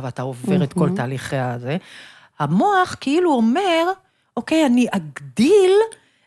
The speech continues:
Speaker 1: את ה-, את העובי
Speaker 2: מהמם.
Speaker 1: של, אה, תעלות ההנקה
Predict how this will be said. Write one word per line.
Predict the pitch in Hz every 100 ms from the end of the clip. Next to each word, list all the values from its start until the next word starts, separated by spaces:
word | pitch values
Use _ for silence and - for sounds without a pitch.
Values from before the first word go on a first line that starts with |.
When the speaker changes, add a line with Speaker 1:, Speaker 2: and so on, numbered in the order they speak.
| _ -
Speaker 1:
את | 180 -
ה-, | 175 170 160 160 151 151 _ _ _ _ _ - _ -
את | 175 -
העובי | 156 143 151 240 403 302 262 277 392 _ _ -
Speaker 2:
מהמם. | 208
Speaker 1:
של, | 202 208 262 180 170 160
אה, | 160 160 156
תעלות | 180 156 175 254 -
ההנקה | 269 247 220 196 -